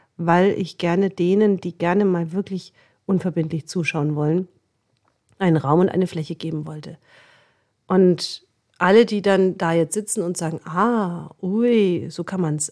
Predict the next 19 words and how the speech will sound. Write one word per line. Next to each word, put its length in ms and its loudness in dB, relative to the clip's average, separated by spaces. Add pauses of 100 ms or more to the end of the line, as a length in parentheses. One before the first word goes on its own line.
auch 360 0
machen", 560 -6 (360)
Applaus 540 -2
für 180 -2
euch, 420 -4
weil 160 -2
dann 200 0
habt 160 -6
ihr 80 -4
schon 260 -6
eure 200 -4
Barrieren 420 0
gesenkt 380 -2
und 260 -10
euch 340 -10
aus 160 -10
dem 140 -4
Bewertungssystem 840 -4
bewegt. 420 -10